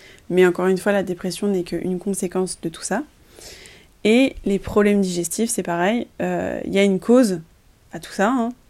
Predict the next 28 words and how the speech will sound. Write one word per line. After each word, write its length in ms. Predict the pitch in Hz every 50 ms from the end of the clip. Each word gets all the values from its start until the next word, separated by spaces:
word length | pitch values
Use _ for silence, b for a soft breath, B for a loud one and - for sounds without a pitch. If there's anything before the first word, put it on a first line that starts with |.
| _ _
Il 40 | 262
y 20 |
a 60 | - 175
une 20 |
cause. 440 | - - - 208 247 262 226 175 165 b b b b b b b b b b b b _ _ -
Euh, 420 | 196 185 180 175 170 170 165 165 160 - - - - - - - - - - _ - - - -
on 80 | 190
peut 420 | 185 - 185 185 185 180 180 180 165
peut-être 220 | - - 202 - -
même 160 | 208 196 185
considérer 420 | 185 196 196 185 180 175 202 220
que 100 | 214 -
c'est 120 | - - 175
une 140 | 175 170 165
conséquence, 1120 | - - - 240 233 233 - - - 190 185 - - - 208 214 233 254 240 - - -
entre 160 | 175 - 185
guillemets, 400 | 180 175 190 180 185 196 214 233 B B B B B B B B _
de 360 | 190 165 170 196 208 214 202 - -
une, 420 | - 175 180 180 180 175 175 175 175
une 140 | 175 175
cause 220 | 165 - 226 220 -
peut-être 280 | - - 190 180 - - -
émotionnelle 680 | 190 190 190 190 - 185 185 180 175 190 202 202 180 B B B B B B B B B _ _ -
et, 200 | 185 180 180 180
euh, 440 | 175 170 165 170 165 165 165 - - 196
peut-être 300 | - - - 185 185 -
aussi, 340 | 190 - - - - 185 185
euh, 280 | 180 170 - - -